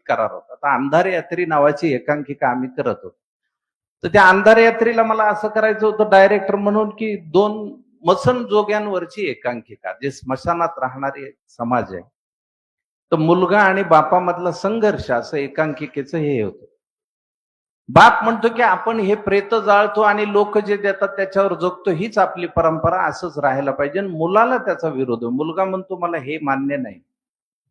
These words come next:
तो म्हणतो, "डॉक्टर बाबासाहेब आंबेडकरांनी जे सांगितलंय, शिक्षण हे वाघिणीचं दूध आहे, जो पिल तो गुरगुरल्याशिवाय राहणार नाही, मला त्या मार्गाने जायचंय," म्हणतो.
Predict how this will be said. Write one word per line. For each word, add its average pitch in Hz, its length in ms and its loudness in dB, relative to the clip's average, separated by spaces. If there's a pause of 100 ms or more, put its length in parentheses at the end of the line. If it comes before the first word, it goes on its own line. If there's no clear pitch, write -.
(560)
तो 175 80 -2
म्हणतो, 190 400 2
"डॉक्टर 175 360 0
बाबासाहेब 185 680 2
आंबेडकरांनी 165 720 -2
जे 151 180 -6
सांगितलंय, 143 540 -4
शिक्षण 160 480 -6
हे 147 180 -4
वाघिणीचं 139 640 0
दूध 170 400 2
आहे, 135 240 2 (920)
जो 151 120 2
पिल 170 420 -10
तो 170 380 -6
गुरगुरल्याशिवाय 147 840 -2
राहणार 139 400 0
नाही, 151 140 -4
मला 147 180 -2
त्या 170 240 2
मार्गाने 131 540 2
जायचंय," 113 380 -2
म्हणतो. 107 360 -8